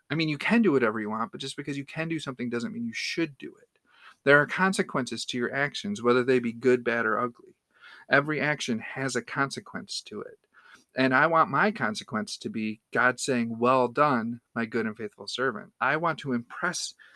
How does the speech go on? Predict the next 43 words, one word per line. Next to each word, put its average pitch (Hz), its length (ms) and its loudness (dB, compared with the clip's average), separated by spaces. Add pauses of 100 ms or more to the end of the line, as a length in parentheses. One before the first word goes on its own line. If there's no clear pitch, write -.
(240)
my 123 160 0
dad 110 340 0
as 113 180 0
I 117 60 -4
go 113 140 -4
about 107 260 -2
his 107 160 -10
business. 104 480 -10
I 131 80 0
want 143 240 2
him 160 140 -8
to 147 100 -6
be 143 140 -4
happy 156 560 0 (880)
that 135 220 0
he 135 120 -2
put 131 200 0
it 120 100 2
in 113 100 2
my 113 200 0
hands 107 360 -4
and 113 100 0
left 113 240 -2
it 110 80 -6
up 104 160 -4
to - 140 -20
me. - 180 -14 (300)
I 127 100 2
want 151 220 4
him 151 140 -2
to 151 80 -4
be 143 160 0
proud 156 560 2
of 123 180 -4
what 120 140 0
I've 113 160 -2
done 107 260 -2
with 107 160 -8
what 107 140 0
he 107 140 -10
has 98 120 -8
given 107 340 -8
me. - 280 -20